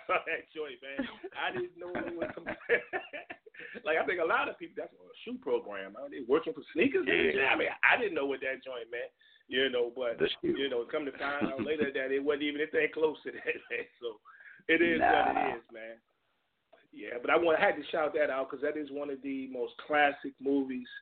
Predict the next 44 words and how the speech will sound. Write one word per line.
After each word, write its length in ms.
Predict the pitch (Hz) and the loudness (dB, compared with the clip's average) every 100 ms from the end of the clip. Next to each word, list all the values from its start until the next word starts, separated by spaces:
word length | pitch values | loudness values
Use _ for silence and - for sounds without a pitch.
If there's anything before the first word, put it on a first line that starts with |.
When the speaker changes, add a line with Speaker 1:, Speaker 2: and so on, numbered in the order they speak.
| - | 4
Speaker 1:
ever, 340 | 151 139 120 - | 4 4 -2 -4
in 100 | 113 | -10
my 260 | 117 127 113 | -6 -6 -6
opinion. 400 | 104 123 98 95 | -10 -12 -12 -10
It's, 140 | 113 120 | -10 -8
like, 160 | 113 | -6
one 100 | 131 | -6
of 100 | 113 | -6
the 100 | 101 95 | -6 -2
dopest, 400 | 127 131 131 113 - - - - | 2 2 0 -10 -12 -20 -14 -4
and 140 | 123 | 2
definitely 340 | 165 175 151 | 2 2 0
one 120 | 147 135 | -2 -2
of 60 | |
his 160 | 131 120 | -6 -6
dopest 360 | 139 127 131 110 - | -4 -4 -6 -14 -6
characters. 480 | 127 117 110 98 - | -2 -2 -4 -14 -14
So, 200 | 107 104 | -10 -8
and 140 | 117 110 _ _ _ _ - | -8 -12 _ _ _ _ -6
I 80 | 120 | -4
posted 440 | - 185 196 165 | 0 0 -2 -6
in 80 | 156 | -10
the 60 | 147 | -8
group 300 | 143 160 151 | -4 -4 -4
yesterday, 640 | 139 135 135 131 135 135 | -8 -8 -10 -4 -2 -2
and 100 | 131 | -2
we 100 | 151 | -4
got 260 | 147 143 - | -2 -2 0
quite 260 | 151 143 | -2 0
a 60 | 139 | -4
few, 380 | - 151 143 135 | -4 0 2 2
uh, 260 | 127 123 123 _ _ _ _ _ _ _ _ | 2 0 -6 _ _ _ _ _ _ _ _
quite 180 | - 165 | 4 6
a 80 | 156 | 4
few 200 | 156 143 | 0 -2
likes 300 | 143 135 - | 0 -2 -6
on 140 | 131 | -10
that 180 | 131 123 | -8 -10
joint 240 | 127 131 120 | -10 -10 -12
just 160 | - | -8
off 280 | 135 139 - | -2 -2 -2
the 60 | 113 | -6
bat. 320 | 131 123 120 - - - - | 0 0 -2 -8 -20 -12 -4
So 300 | 110 104 | -2 -2